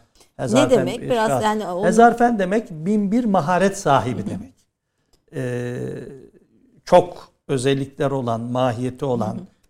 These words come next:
Speaker 2: çok kabiliyetli ve çok icraî hususiyetleri olan anlamına gelen bir kelime. Yani bir insanın eğer siz birden çok vasfı olduğunu, kabiliyeti olduğunu,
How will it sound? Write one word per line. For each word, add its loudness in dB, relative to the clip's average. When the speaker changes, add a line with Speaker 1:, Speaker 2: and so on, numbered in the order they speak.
Speaker 2:
çok -6
kabiliyetli -2
ve -4
çok -8
icraî -2
hususiyetleri -10
olan -4
anlamına -2
gelen -6
bir -4
kelime. -4
Yani -2
bir -4
insanın -8
eğer -4
siz -8
birden -2
çok -12
vasfı -4
olduğunu, 2
kabiliyeti -2
olduğunu, 0